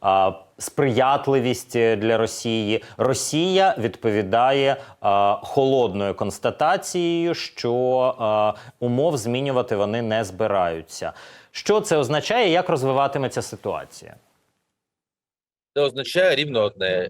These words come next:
Speaker 2: е, що ситуація з перемовинами лишається стабільною на рівні, е, з будь-яким попереднім роком війни. Росія піде на реальні перемовини тільки тоді,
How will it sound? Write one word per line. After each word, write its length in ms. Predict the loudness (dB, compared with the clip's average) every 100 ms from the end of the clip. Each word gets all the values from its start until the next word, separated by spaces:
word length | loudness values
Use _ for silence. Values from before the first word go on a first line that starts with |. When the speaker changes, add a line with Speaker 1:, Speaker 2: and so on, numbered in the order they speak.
| -4
Speaker 2:
е, 120 | -4
що 380 | -6 -2 0 0
ситуація 920 | -4 -2 0 0 -2 0 0 0 -2 -10 _ _ _ -20
з 60 | -2
перемовинами 1040 | 0 2 0 0 0 -2 0 0 0 -2
лишається 600 | -4 -2 2 2 -2 -8
стабільною 600 | -6 -6 -6 -4 -4 0
на 140 | 0
рівні, 560 | 0 -4 -2 0 0 -2 -6 _ _ -2
е, 260 | 0 2 -2
з 160 | -8 -6
будь-яким 540 | -2 -2 -2 -4 -2
попереднім 480 | 0 2 2 0 -2
роком 240 | -2 -2
війни. 440 | -2 -2 -4 -10 -14 -20 _
Росія 640 | -2 -2 -2 -2 0 2 0
піде 360 | 0 -4 -2 0
на 140 | 2
реальні 360 | 2 0 -2 -2
перемовини 680 | -2 0 0 0 -2 -4
тільки 280 | -6 -8 -6
тоді, 300 | -8 -10